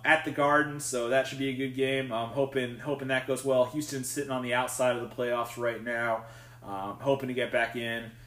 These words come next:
So we'll see how that goes. Seventy-sixers Suns is at three o'clock on Saturday afternoon.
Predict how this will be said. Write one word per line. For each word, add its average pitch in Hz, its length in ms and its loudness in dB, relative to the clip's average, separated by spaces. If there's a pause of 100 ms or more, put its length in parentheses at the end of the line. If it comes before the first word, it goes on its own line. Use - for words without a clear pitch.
(120)
So - 180 -8
we'll 104 80 -6
see 120 200 -2
how 123 100 0
that 135 260 4
goes. 131 180 2
Seventy-sixers 165 840 2
Suns 185 420 2
is 127 100 -6
at - 220 -4
three 226 360 6
o'clock 117 520 2
on 120 140 -6
Saturday 120 480 2
afternoon. 120 640 -4